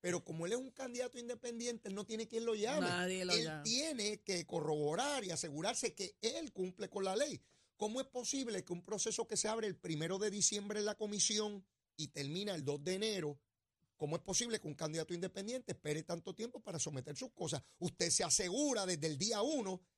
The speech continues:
Speaker 1: de que llevó todo y decirle a ellos, "Emítame una certificación". Aquí hubo una falla también de la comisión, Ana. Se supone, por reglamentación,
Speaker 2: Ujú.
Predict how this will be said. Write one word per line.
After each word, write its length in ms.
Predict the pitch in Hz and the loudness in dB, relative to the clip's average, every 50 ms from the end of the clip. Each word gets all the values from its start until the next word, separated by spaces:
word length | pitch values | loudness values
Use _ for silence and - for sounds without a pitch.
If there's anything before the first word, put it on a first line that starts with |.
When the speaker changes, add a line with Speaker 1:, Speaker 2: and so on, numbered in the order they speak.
| _ _ | _ _
Speaker 1:
de 140 | - 180 170 | -2 -2 0
que 140 | - 170 156 | 0 0 0
llevó 280 | 135 151 147 170 214 214 | 2 2 2 2 0 0
todo 400 | - 277 311 269 226 196 - - | 0 0 2 2 2 2 0 -6
y 140 | - 185 170 | -8 -6 -6
decirle 380 | 170 165 - - 226 233 226 226 | -4 -4 -4 -4 -4 -2 0 0
a 80 | 214 220 | 0 0
ellos, 200 | 214 180 147 147 - | 0 -2 -4 -4 -4
"Emítame 320 | 143 135 143 - 165 160 | -6 -6 -4 -4 -6 -6
una 100 | 170 180 | -4 -4
certificación". 720 | 180 - 196 - 185 160 175 - - 135 - 196 175 143 - - | -6 -6 -6 -6 -8 -8 -8 -6 -2 0 0 0 0 -2 -4 -4
Aquí 200 | 139 135 - 208 | -4 -2 0 0
hubo 100 | 226 247 | 0 0
una 100 | 247 226 | -2 -2
falla 260 | - - 220 214 220 | -2 -2 0 0 0
también 260 | - - 143 131 135 139 | -2 -2 0 0 0 0
de 60 | 151 | 0
la 100 | 160 156 | -2 -2
comisión, 380 | - 160 151 135 - 131 123 | -4 -4 -2 -2 -2 -2 -2
Ana. 280 | 117 123 120 113 104 - _ _ _ _ _ _ _ _ _ _ _ _ _ _ _ _ | -2 -2 -2 -2 -4 -8 _ _ _ _ _ _ _ _ _ _ _ _ _ _ _ _
Se 160 | - 170 147 | -6 -2 -2
supone, 520 | - 151 139 - - 165 160 147 113 - - _ _ | -2 -2 -2 -2 0 0 0 0 0 -4 -8 _ _
por 140 | - 143 127 | -6 -2 -2
reglamentación, 680 | 120 131 127 123 113 120 110 - 185 - - 165 135 | 0 0 0 0 0 -2 -2 -2 -2 0 0 0 0
Speaker 2:
Ujú. 100 | 110 110 | -2 -4